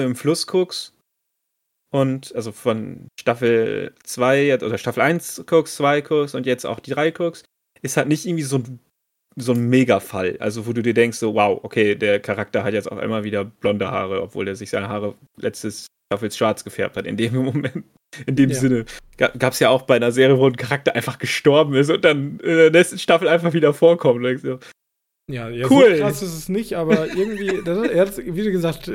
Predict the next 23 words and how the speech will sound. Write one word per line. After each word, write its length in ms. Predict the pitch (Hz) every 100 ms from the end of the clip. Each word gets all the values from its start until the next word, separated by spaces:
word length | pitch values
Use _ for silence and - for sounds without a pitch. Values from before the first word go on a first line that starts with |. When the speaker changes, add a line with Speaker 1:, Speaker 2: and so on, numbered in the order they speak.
| 147
Speaker 2:
wie 100 | 196
bei 340 | 185 180 175
House 180 | 160 185
of 120 | 175 -
Dragons, 640 | 156 180 185 190 - - -
äh, 140 | 151
ne, 340 | 156 151 156
oder 280 | 156 151 143
wie, 280 | 151 196 147
wie, 320 | 160 151 151 - - - - - - - -
wie 120 | 160
bei, 300 | 156 151 147
äh, 600 | 147 147 - 147 143 139 131 131 - - - - _ - 151
Alien 220 | 156 156
Romulus, 580 | 143 160 180 180 180 175
hat 120 | 147
halt 120 | 147 -
so 100 | 135
diesen 320 | 131 135 -
einen 220 | 147 139
Kratzer 320 | - 135 135
im 100 | 117
Lack 240 | 127 -